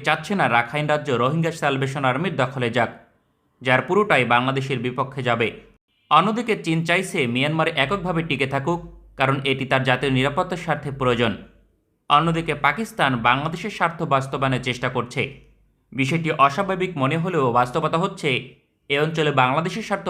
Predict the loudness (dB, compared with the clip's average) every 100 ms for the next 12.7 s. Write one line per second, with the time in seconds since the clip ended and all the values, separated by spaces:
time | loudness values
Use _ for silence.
0 | -2 -2 -4 -8 -8 -4 -4 -4 -4 0
1 | 0 0 -6 _ _ _ -4 0 2 2
2 | 2 0 -2 -6 -18 _ _ -10 0 2
3 | 4 2 4 4 2 2 0 0 0 0
4 | 0 2 2 2 -2 -2 0 0 2 0
5 | 0 -2 2 2 2 -2 -4 -4 0 0
6 | 0 -4 -4 -4 -4 -2 -2 -2 -4 -6
7 | -4 -2 0 0 0 -2 -2 2 0 0
8 | -10 _ _ _ 0 0 0 -2 0 2
9 | 2 2 0 -2 -2 0 2 2 0 0
10 | 0 -2 -2 0 2 0 0 2 2 2
11 | 0 -2 -4 -4 0 2 2 2 0 -2
12 | -6 -20 _ _ -2 0